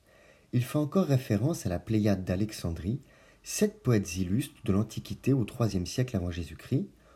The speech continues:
sous le règne de Ptolémée deux, dit Philadelphe, dont Lycophron de Chalcis, Alexandre l'Étolien ou Homère de Byzance. L'humanisme de la Pléiade par la référence antique se remarque déjà.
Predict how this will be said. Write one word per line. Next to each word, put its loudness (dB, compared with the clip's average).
sous -2
le 6
règne 4
de 2
Ptolémée 0
deux, 0
dit 0
Philadelphe, -2
dont 6
Lycophron 2
de 0
Chalcis, -2
Alexandre 2
l'Étolien -2
ou -2
Homère 4
de -2
Byzance. -10
L'humanisme 4
de 2
la 2
Pléiade 2
par 0
la 0
référence 0
antique -2
se -6
remarque -2
déjà. -6